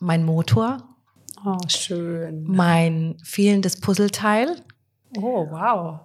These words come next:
Speaker 1: Und, äh, du bist für mich gesetzt.
Speaker 2: Ach.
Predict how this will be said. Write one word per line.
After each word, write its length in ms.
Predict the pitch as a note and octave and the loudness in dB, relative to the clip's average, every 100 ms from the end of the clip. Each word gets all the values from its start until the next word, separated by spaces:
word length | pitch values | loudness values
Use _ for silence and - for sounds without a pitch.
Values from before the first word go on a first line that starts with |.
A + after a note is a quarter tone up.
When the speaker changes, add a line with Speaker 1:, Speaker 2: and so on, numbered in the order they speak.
| - | 0
Speaker 1:
Und, 420 | G3+ A3+ A#3 - | 2 2 0 -2
äh, 420 | G#3+ G#3 G#3 G3+ G3 - _ _ | 0 2 2 0 -4 -14 _ _
du 80 | G#3 | -2
bist 200 | G#3+ - | 0 0
für 80 | G#3 | 0
mich 180 | F#3+ G3+ | -2 -2
gesetzt. 580 | E3+ E3+ - - - - - _ _ _ - - | 0 -2 -2 -8 -8 -12 -12 _ _ _ -6 2
Speaker 2:
Ach. 400 | G3 C#3 - | 2 2 -6